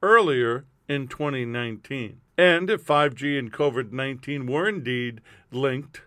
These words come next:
the world would have seen its first cases in either South Korea or the United States and not China. Iran would not have been affected at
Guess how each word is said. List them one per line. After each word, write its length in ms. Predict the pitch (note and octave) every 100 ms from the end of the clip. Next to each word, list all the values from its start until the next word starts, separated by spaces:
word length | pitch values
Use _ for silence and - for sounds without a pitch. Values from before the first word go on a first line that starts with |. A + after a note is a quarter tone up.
| _
the 100 | -
world 360 | B2 C#3 E3+ D3+
would 140 | D#3
have 120 | C#3+ B2
seen 280 | - D#3+
its 160 | C3 C3
first 380 | - C#3+ C#3 -
cases 540 | - E3 F3 A#2+ G#2
in 140 | A#2+ B2
either 240 | B2 A#2
South 360 | - C#3 B2 -
Korea 340 | C3 C3 A#2+
or 280 | - C#3+ C#3
the 100 | C3
United 480 | B2 A#2+ A#2+ A2+ -
States 380 | - C3 B2+ -
and 320 | D#3 D3+ A#2+ G#2+ - _
not 340 | B2+ B2+ A#2 _
China. 500 | - - C#3 A#2 G2 - _ _ _ -
Iran 440 | C3+ C3+ F3 F#3+
would 240 | B2+ A2
not 220 | B2 C3+ C#3
have 120 | A#2+
been 160 | D3+
affected 560 | D3 - D#3+ D3+ - D#3
at 260 | D3 C3+